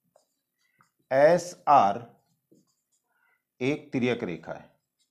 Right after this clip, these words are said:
एस आर एक तिर्यक रेखा है। तो कौन कौन सा कोण? इसलिए कोण टी एस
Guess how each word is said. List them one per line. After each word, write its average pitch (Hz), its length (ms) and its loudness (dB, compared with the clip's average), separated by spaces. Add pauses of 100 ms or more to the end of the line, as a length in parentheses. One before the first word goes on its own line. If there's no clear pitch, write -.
(1040)
एस 120 380 -8
आर 120 240 2
एक 131 300 -6 (880)
तिर्यक 117 380 -4 (760)
रेखा 98 360 -10
है। 76 220 -18 (420)
तो 117 120 -4
कौन 135 220 -4
कौन 151 180 -4
सा 160 120 0
कोण? 160 340 0 (260)
इसलिए 139 420 -6
कोण 139 400 0 (720)
टी 175 720 -4
एस 147 500 0